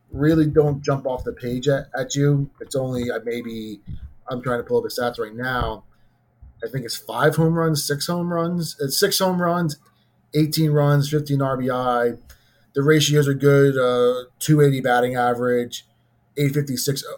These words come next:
O-, O-, O P S, but you want more counting stats. I think they're coming. The exit velocity, the max exit velocity,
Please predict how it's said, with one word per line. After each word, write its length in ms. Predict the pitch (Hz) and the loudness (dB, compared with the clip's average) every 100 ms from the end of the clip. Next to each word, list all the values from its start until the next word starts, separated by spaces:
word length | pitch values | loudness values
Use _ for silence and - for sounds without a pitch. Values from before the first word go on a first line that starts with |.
| - | -6
O-, 60 | 139 | -4
O-, 120 | - - | -4 -4
O 100 | 139 | -4
P 260 | 139 120 143 | -4 0 4
S, 460 | 165 123 117 - - _ _ - | 4 2 -4 -8 -12 _ _ -8
but 140 | 147 | -2
you 80 | 165 | 2
want 180 | 156 147 | 2 2
more 160 | 131 | -2
counting 360 | - 175 170 147 | -2 0 0 0
stats. 360 | - 113 92 - - | -4 -8 -10 -16 -6
I 120 | 202 | -4
think 240 | 208 208 151 | -4 -4 -4
they're 120 | 143 | -6
coming. 420 | - 196 143 - _ - _ _ _ _ _ _ _ _ _ _ _ - | -4 -4 -4 -10 _ -20 _ _ _ _ _ _ _ _ _ _ _ -10
The 220 | 131 - | -8 -2
exit 260 | 180 180 151 | 0 2 0
velocity, 500 | 131 120 110 110 - | 0 -2 -4 -8 -6
the 100 | 117 | -4
max 380 | 117 139 143 143 | -2 0 -2 -2
exit 220 | 147 151 | -2 0
velocity, 640 | 156 156 156 175 180 160 | 0 0 -2 -4 -4 -6